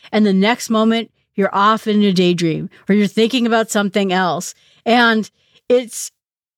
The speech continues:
translated as head cinema. And it can be fun. It can be entertaining. Sometimes it can be interesting or something that you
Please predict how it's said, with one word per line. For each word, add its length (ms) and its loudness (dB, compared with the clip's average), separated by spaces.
translated 680 0
as 320 -2
head 320 0
cinema. 580 -4
And 220 -2
it 160 -4
can 120 -2
be 120 2
fun. 360 0
It 160 -2
can 120 0
be 120 -4
entertaining. 680 -2
Sometimes 440 -2
it 80 -2
can 160 0
be 380 0
interesting 680 -2
or 180 -2
something 380 -2
that 180 -2
you 500 0